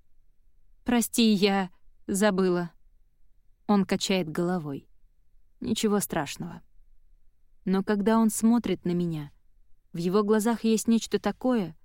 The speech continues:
от чего меня обдаёт блаженным теплом. «Так что будет сегодня вечером?» спрашивает Мэйси,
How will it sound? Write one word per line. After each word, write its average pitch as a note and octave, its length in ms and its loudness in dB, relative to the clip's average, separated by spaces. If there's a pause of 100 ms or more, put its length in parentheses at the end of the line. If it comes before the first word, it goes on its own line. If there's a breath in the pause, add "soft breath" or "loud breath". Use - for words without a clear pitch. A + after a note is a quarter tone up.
(920)
от - 140 -2
чего A3 260 2
меня A3 320 6
обдаёт G3 600 0
блаженным F#3 640 0
теплом. E3+ 500 -8 (1900)
«Так - 160 -2
что F#4 200 2
будет C4 260 2
сегодня D4+ 360 2
вечером?» F#3 480 0 (460)
спрашивает F#3 680 -2
Мэйси, B3 420 0